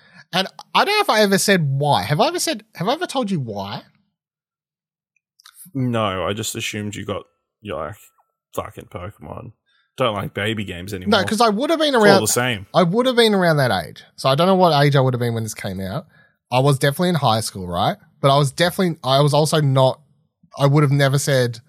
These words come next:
Speaker 2: So they released two thousand six.
Speaker 1: Uh, grade eight, maybe? Does it probably sound about right? Yeah, I think that's about right.
Speaker 2: Mm.
Speaker 1: I think grade eight.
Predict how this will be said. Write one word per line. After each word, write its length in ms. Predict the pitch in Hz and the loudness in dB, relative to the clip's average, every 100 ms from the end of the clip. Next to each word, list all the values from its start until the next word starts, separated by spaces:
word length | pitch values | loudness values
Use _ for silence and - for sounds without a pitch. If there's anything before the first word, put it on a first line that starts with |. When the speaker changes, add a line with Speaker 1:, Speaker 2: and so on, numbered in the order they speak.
| - | -8
Speaker 2:
So 160 | - | -2
they 140 | 123 143 | 2 4
released 420 | 160 147 143 - | 4 4 2 -2
two 140 | - 135 | 0 2
thousand 380 | 123 120 104 101 | 4 2 -2 -4
six. 480 | - - - - - _ _ _ _ _ _ _ - | -6 -8 -12 -12 -14 _ _ _ _ _ _ _ -4
Speaker 1:
Uh, 840 | 123 120 120 120 120 120 117 120 123 - _ _ _ _ _ _ _ _ _ _ _ _ - | -2 -2 -2 -2 -2 -4 -4 -6 -8 -20 _ _ _ _ _ _ _ _ _ _ _ _ -4
grade 200 | 123 117 | 0 2
eight, 220 | 143 233 _ - | 0 -2 _ -10
maybe? 260 | 139 175 294 _ _ _ _ _ _ | -6 -6 -8 _ _ _ _ _ _
Does 160 | - 117 | -12 -12
it 120 | - - | -14 -12
probably 220 | 131 135 | -8 -8
sound 200 | 151 143 | -8 -10
about 180 | 147 151 | -10 -10
right? 160 | 180 - _ - _ _ | -14 -18 _ -20 _ _
Yeah, 100 | 127 | -6
I 20 | |
think 160 | 113 127 | -6 -10
that's 160 | 87 | -14
about 100 | - 92 | -16 -18
right. 120 | 98 - - | -18 -20 -18
Speaker 2:
Mm. 240 | 113 101 101 _ _ | -16 -16 -20 _ _
Speaker 1:
I 60 | 170 | 0
think 160 | 226 202 | 0 2
grade 200 | 147 95 | 0 0
eight. 140 | 82 | -8